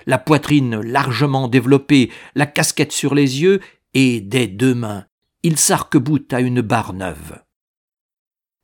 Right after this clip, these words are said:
Sur l'estacade, la Marie-Jeanne a retrouvé le père Couillot et ses deux sœurs. Elles sont assises avec leurs enfants entre elles, les jambes pendantes au-dessus de l'eau qui forme et déforme inlassablement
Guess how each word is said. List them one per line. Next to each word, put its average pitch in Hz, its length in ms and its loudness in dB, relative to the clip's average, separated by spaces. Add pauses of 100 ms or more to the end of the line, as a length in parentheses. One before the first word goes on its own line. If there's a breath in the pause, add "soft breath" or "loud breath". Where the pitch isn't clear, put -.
(140)
Sur 131 240 -6
l'estacade, 151 840 -4 (580)
la 113 120 -2
Marie-Jeanne 139 480 2
a 135 60 0
retrouvé 139 400 2
le 131 140 2
père 131 260 -4
Couillot 131 460 -2 (200)
et 120 60 -4
ses 113 160 -2
deux 107 160 -2
sœurs. - 680 -10 (680)
Elles 101 140 -8
sont 107 260 -6
assises 131 480 -2
avec 101 260 -10
leurs 101 220 -8
enfants 107 340 -6
entre 101 220 -8
elles, 123 400 -6 (460)
les 120 180 2
jambes 123 400 0
pendantes 127 560 -2
au-dessus 120 360 -4
de 127 100 2
l'eau 160 340 4 (300 loud breath)
qui 139 100 -4
forme 143 460 -2
et 131 80 0
déforme 127 500 -2
inlassablement 135 1000 -2